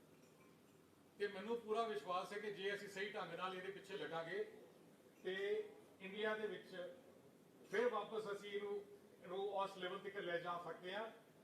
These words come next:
ਵਰਲਡ ਲੈਵਲ ਤੇ। ਤੇ ਮੈਡਲ ਜਿੱਤਣ ਦੇ ਵਿੱਚ ਅਸੀਂ ਇੰਡੀਆ ਓਲੰਪਿਕ ਦੇ ਵਿੱਚ ਤੇ ਹੋਰ ਘੋੜਸਵਾਰੀਆਂ ਦੇ ਵਿੱਚ ਅਸੀਂ ਇੰਡੀਆ ਬਹੁਤ ਵੱਡਾ ਰੋਲ ਅਦਾ ਕਰ ਸਕਦਾ। ਇਹ ਵੀ ਫਿਊਚਰ ਦੀ ਜਿਹੜੀ ਹੈਗੀ ਹੈ,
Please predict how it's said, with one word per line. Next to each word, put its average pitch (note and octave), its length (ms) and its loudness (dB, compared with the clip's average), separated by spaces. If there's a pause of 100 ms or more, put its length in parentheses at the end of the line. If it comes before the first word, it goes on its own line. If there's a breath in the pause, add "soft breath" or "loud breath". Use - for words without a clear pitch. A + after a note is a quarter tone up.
ਵਰਲਡ F#3 200 4
ਲੈਵਲ F3+ 280 -4
ਤੇ। G#3 400 0 (680)
ਤੇ B3 120 6
ਮੈਡਲ F3+ 540 0
ਜਿੱਤਣ A3+ 260 -2
ਦੇ G#3 120 2
ਵਿੱਚ E3+ 400 -4 (480)
ਅਸੀਂ A3+ 180 -2
ਇੰਡੀਆ G3 540 0 (500)
ਓਲੰਪਿਕ G3 500 0
ਦੇ G3 100 6
ਵਿੱਚ F#3 260 -2 (140)
ਤੇ G3+ 60 0
ਹੋਰ - 360 0
ਘੋੜਸਵਾਰੀਆਂ F3 580 0
ਦੇ E3 80 -4
ਵਿੱਚ D#3 300 -2
ਅਸੀਂ F3 140 0
ਇੰਡੀਆ E3+ 220 0
ਬਹੁਤ F3+ 180 0
ਵੱਡਾ D3+ 260 0
ਰੋਲ D3 260 2 (260)
ਅਦਾ C3+ 160 0
ਕਰ - 140 -8
ਸਕਦਾ। - 1080 -8
ਇਹ G3 60 4
ਵੀ G#3+ 100 6
ਫਿਊਚਰ G3+ 360 -2
ਦੀ G3+ 140 -4
ਜਿਹੜੀ G3+ 260 0
ਹੈਗੀ F3 260 0
ਹੈ, G3+ 140 0